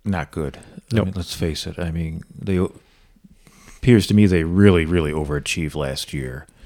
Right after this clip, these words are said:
Speaker 1: and they've just completely fallen apart this year. Is this a, a,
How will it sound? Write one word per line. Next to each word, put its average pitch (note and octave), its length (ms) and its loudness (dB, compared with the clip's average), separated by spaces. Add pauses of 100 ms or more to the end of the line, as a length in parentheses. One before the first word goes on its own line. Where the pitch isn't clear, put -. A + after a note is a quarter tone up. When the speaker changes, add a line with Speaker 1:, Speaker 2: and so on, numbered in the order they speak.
(380)
Speaker 1:
and D2+ 180 -6
they've D2+ 160 -6
just - 260 -6
completely E2+ 480 -6
fallen E2 300 -4
apart D2 420 -8
this - 240 -8
year. D#2+ 80 -4
Is F2+ 140 2
this A2 160 4
a, C3+ 100 8
a, G#2 300 0